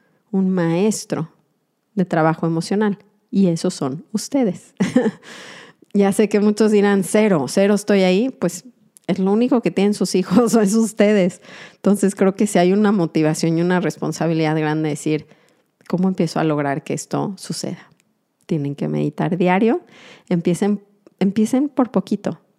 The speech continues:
Empiecen por meditar, ni siquiera emociones, nada más concentrarme en respiración. De ahí entonces puedo empezar a avanzar, pero sí hay un recorrido real. Y saben que estoy tan inspirada que yo creo que hasta pronto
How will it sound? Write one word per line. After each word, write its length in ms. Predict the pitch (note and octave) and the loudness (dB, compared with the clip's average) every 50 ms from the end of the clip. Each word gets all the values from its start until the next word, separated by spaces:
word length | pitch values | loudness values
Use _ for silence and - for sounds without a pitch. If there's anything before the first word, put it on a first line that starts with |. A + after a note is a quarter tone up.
| _ _ - | _ _ -4
Empiecen 540 | F3 F3+ - F3+ F3 E3+ - G3 G3+ G#3+ | -4 -2 0 0 0 0 0 -2 -2 -2
por 180 | G#3 - F3+ E3+ | 0 0 0 0
meditar, 440 | D#3+ D#3 D#3 D#3+ D#3 D3+ E3+ E3 F3 | 2 0 0 0 0 0 0 0 2
ni 120 | F#3+ F#3 | 2 0
siquiera 280 | - - - F3 F3+ G#3 | -2 -4 -2 0 0 2
emociones, 540 | G#3+ G3+ E3 D3 - F3+ E3+ D#3+ D3 C#3+ - | 2 2 0 0 0 -2 -2 -2 -2 -4 -2
nada 180 | D#3 D3+ D#3+ | -2 -2 0
más 220 | E3+ F3+ F3 - - | 0 0 -2 -2 -2
concentrarme 640 | G#3 F#3+ F3+ - D#3+ D#3 D3+ D#3 D#3+ E3 E3 E3 | -2 -2 0 0 -2 -2 0 0 0 2 2 0
en 100 | E3 D#3+ | 0 0
respiración. 760 | D3 C#3+ C#3+ - - D3+ C#3+ C#3 D#3 - - G#3 A3 A3+ A#3 A3+ - - - - - - _ _ - | -2 -4 -6 -6 -6 -6 -6 -6 -6 -4 -4 -2 -2 -2 -4 -6 -10 -14 -20 -20 -20 -20 _ _ -2
De 80 | F3+ | 0
ahí 120 | E3 E3 E3+ | 2 2 2
entonces 420 | E3 D#3+ E3 E3+ D#3+ - D#3+ D3 | 0 0 0 0 0 0 0 -2
puedo 240 | - - E3 D#3+ E3 | 0 0 2 2 4
empezar 500 | E3+ E3 D#3+ D#3+ D#3 D#3 - - E3 E3 | 2 2 0 0 -2 -4 -2 0 0 2
a 40 | E3 | 2
avanzar, 360 | E3 E3 D#3+ D#3 - F#3 - | 2 0 0 0 -2 -2 -2
pero 140 | - F3 F3 | 0 -2 -4
sí 260 | F3 - - - A#3+ | -4 -6 -4 -2 0
hay 200 | A3+ A#3 A#3 A#3 | 0 2 2 0
un 140 | A#3 A#3 A3 | 0 0 0
recorrido 640 | G#3+ G3+ F3+ - - E3+ E3+ F3+ F3+ E3+ E3+ D#3+ D#3+ | -2 -2 -4 -2 -2 -2 0 2 0 2 0 -2 -2
real. 540 | F3+ D#3+ D#3+ D#3+ E3 D#3+ E3 - F3 - _ _ _ _ _ _ _ _ _ _ _ _ _ _ | -2 -2 -2 0 0 -2 -2 -4 -8 -10 _ _ _ _ _ _ _ _ _ _ _ _ _ _
Y 80 | - F#3+ | -8 -4
saben 260 | - A3+ A3 A#3+ A3+ | 0 0 0 0 2
que 80 | A3 | 0
estoy 260 | G#3 G#3 - A3 A3 A3+ | -2 0 0 0 0 0
tan 220 | - G#3+ G3 G#3 | 0 0 0 0
inspirada 560 | G#3 G3 - - E3 E3 D#3 D#3+ F3+ A3 D#4+ | 0 -2 -2 -2 0 0 2 2 0 0 -2
que 360 | - - E3 C#3 - _ _ _ _ _ _ - | -4 -4 -6 -6 -6 _ _ _ _ _ _ -4
yo 160 | F3 F3+ E3+ | -2 -2 -2
creo 200 | - - F#3 F3+ | 0 -2 -2 -2
que 60 | - E3 | -2 -4
hasta 260 | F3+ - - D#3 - | -4 -2 -4 -4 -2
pronto 480 | - E3 E3 E3 D#3+ - F3 E3 E3 | -2 -2 -2 0 0 0 0 0 0